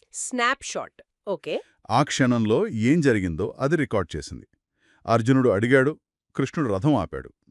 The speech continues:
Speaker 2: అంతే.
Speaker 1: అంతేనా?
Speaker 2: అంతే. కృష్ణుడు మనసులో ఏముంది, ఆయన ఇంటెన్షన్ ఏంటి, డీపర్ రీజన్స్ ఏంటి, వీటి గురించి ఈ పర్టికులర్ శ్లోకం ఇన్ఫర్మేషన్ ఇవ్వట్లేదు.
Speaker 1: అంటే, ఆ ఎందుకు అనేది ఇక్కడ లేదన్నమాట.
Speaker 2: లేదు,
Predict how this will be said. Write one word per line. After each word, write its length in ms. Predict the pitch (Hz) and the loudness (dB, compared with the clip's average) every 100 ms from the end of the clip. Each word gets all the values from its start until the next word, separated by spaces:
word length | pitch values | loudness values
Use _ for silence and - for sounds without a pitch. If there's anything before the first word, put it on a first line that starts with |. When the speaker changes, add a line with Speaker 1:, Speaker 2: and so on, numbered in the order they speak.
| - | -8
Speaker 2:
అంతే. 300 | 107 92 73 _ - | -6 -6 -10 _ 2
Speaker 1:
అంతేనా? 600 | 220 262 370 269 185 262 605 _ - | 2 4 4 4 0 -6 -10 _ -6
Speaker 2:
అంతే. 300 | 90 76 - _ _ _ _ _ _ _ - | -6 -8 -16 _ _ _ _ _ _ _ -4
కృష్ణుడు 320 | 135 - 190 | -2 0 0
మనసులో 420 | 160 123 131 139 127 | 2 2 2 2 4
ఏముంది, 520 | 110 113 110 117 113 87 | 4 2 0 -2 -4 -4
ఆయన 200 | 101 101 | -2 0
ఇంటెన్షన్ 480 | 90 107 98 - | -2 -2 -4 -2
ఏంటి, 380 | 92 82 87 87 - _ _ - | -2 -2 -6 -8 -14 _ _ -4
డీపర్ 340 | 98 113 120 | 0 2 0
రీజన్స్ 360 | 104 90 98 87 | 0 0 -2 -2
ఏంటి, 360 | 85 76 82 - _ _ | -4 -4 -8 -10 _ _
వీటి 220 | 107 131 131 | 0 2 2
గురించి 380 | 139 156 139 | 0 0 -2
ఈ 20 | 139 | -2
పర్టికులర్ 460 | 123 104 131 127 | -2 -2 -2 -2
శ్లోకం 340 | - 110 110 113 | 0 0 0 -2
ఇన్ఫర్మేషన్ 540 | 90 95 98 95 123 | -2 -2 -2 -2 -6
ఇవ్వట్లేదు. 420 | 69 69 65 62 _ _ - | -6 -8 -10 -16 _ _ -2
Speaker 1:
అంటే, 300 | 269 403 427 _ - | 0 0 -2 _ -2
ఆ 220 | 185 180 | 0 0
ఎందుకు 580 | 180 185 240 349 359 359 | 0 2 4 6 8 8
అనేది 300 | 285 302 453 | 8 6 4
ఇక్కడ 220 | - 285 | 2 0
లేదన్నమాట. 580 | 196 220 190 139 131 120 - - | 4 6 4 2 -4 -8 -14 -2
Speaker 2:
లేదు, 360 | 110 120 110 | 4 6 6